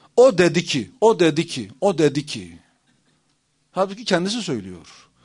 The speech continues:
Kendi istediği gibi bir hayat yaşıyor. İstediği gibi bir düzen meydana getiriyor. Hep ona mal ediyor.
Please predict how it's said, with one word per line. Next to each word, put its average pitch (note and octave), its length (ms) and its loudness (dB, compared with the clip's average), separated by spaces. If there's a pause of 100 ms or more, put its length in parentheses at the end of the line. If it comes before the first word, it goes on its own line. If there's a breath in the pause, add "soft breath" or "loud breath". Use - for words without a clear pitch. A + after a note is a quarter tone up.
(400 soft breath)
Kendi E3+ 300 0
istediği A3 600 0
gibi G#3 200 -2
bir F3+ 80 -2
hayat D#3 340 -2
yaşıyor. E3 600 -12 (880 soft breath)
İstediği A3 540 4
gibi C4+ 220 4
bir A#3+ 220 4
düzen B3+ 320 4
meydana G3+ 400 4
getiriyor. F#3 600 4 (220 loud breath)
Hep D#4 280 4
ona D4 360 6
mal A3+ 280 4
ediyor. D3 720 2